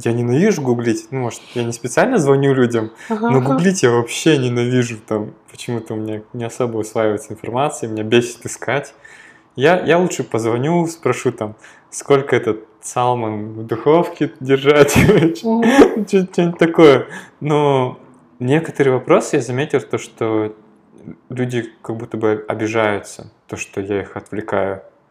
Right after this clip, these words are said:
Speaker 1: Там, если я что-то у них спрошу, то, что можно прогуглить,
Speaker 2: Мгм.
Speaker 1: они, они обижаются, то, что, ну, типа,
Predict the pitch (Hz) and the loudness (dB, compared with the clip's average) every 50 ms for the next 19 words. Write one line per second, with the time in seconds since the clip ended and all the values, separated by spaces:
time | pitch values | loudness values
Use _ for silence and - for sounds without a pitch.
0 | _ _ _ _ _ _ _ _ _ _ _ _ _ _ - - 113 107 110 104 | _ _ _ _ _ _ _ _ _ _ _ _ _ _ -10 -8 -6 -6 -6 -8
1 | 104 - - 110 104 101 101 - - 117 107 - - 107 107 104 101 - - - | -10 -10 -6 -4 -4 -4 -4 -6 -6 -6 -6 -6 -6 -8 -8 -10 -12 -14 -10 -6
2 | - 107 - - - 190 185 - - - - - 117 107 107 104 101 - - 101 | -6 -6 -4 -4 -4 -4 -4 -4 -6 -8 -8 -10 -8 -6 -6 -6 -6 -6 -8 -10
3 | 101 101 98 98 98 101 - - - 107 104 107 107 104 113 123 165 170 - - | -10 -10 -10 -12 -12 -14 -12 -8 -4 -4 -2 -2 -2 -2 -2 -2 -2 -4 -4 -14
4 | - _ _ _ _ _ _ _ _ _ - 208 202 202 202 202 202 196 - _ | -20 _ _ _ _ _ _ _ _ _ -6 -6 -4 -4 -4 -6 -6 -8 -12 _
5 | _ _ _ _ _ _ _ _ - 120 123 - - 120 120 131 131 123 127 - | _ _ _ _ _ _ _ _ -6 -4 -4 -4 -4 -4 -4 -4 -4 -4 -4 -2
6 | 131 131 131 123 - - - - 110 - - - 113 107 107 104 104 - - - | 0 0 0 -2 -4 -10 -8 -8 -8 -8 -8 -12 -10 -10 -10 -10 -12 -16 -16 -14
7 | 95 101 104 | -12 -12 -12